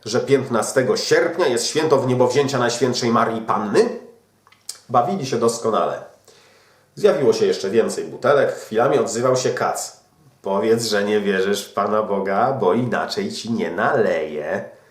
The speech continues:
Były prefekt śpiewał jakąś pieśń męczennika z rzymskiej areny i ryczał:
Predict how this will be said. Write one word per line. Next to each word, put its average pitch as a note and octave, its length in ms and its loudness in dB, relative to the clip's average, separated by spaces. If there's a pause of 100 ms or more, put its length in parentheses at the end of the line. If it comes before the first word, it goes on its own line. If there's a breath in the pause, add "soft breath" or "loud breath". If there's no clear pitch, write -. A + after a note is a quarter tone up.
(580 soft breath)
Były C#3 280 2
prefekt - 640 -2
śpiewał B2 540 0
jakąś G2+ 380 -2
pieśń C3+ 420 -2
męczennika B2 920 -2 (120)
z G2+ 160 -10
rzymskiej A#2 520 -2
areny B2 340 0
i A#2+ 160 2
ryczał: A#2+ 480 2